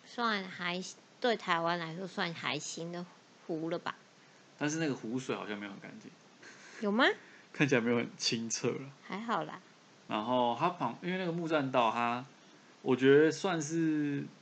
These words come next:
Speaker 2: 可能比较少人在走吧，所以没有到很破旧。
Speaker 1: 可以拍完美照。
Speaker 2: 对，因为它有一段，我们走的那个地方，它有一段是，呃，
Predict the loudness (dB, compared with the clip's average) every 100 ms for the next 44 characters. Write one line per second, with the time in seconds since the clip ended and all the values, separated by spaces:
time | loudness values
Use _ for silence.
0 | -20 -20 -18 0 2 4 4 4 6 4
1 | 4 2 2 2 2 -6 -14 -10 -6 -6
2 | -6 -8 -2 4 4 4 2 4 4 4
3 | 2 0 -6 -6 -4 -4 -4 -6 -16 -10
4 | -2 0 -2 -6 -16 -20 -4 4 4 4
5 | 0 -2 -2 -4 -4 -2 -2 -6 -20 -20
6 | -20 -20 -20 -6 0 0 2 2 4 0
7 | -2 2 2 2 0 2 2 2 -6 -20
8 | -20 -18 -6 -2 0 2 2 2 2 2
9 | 0 0 0 0 2 0 0 0 0 -2
10 | -4 -2 -4 -6 -14 -20 -20 -8 -2 0
11 | 2 0 0 -2 -6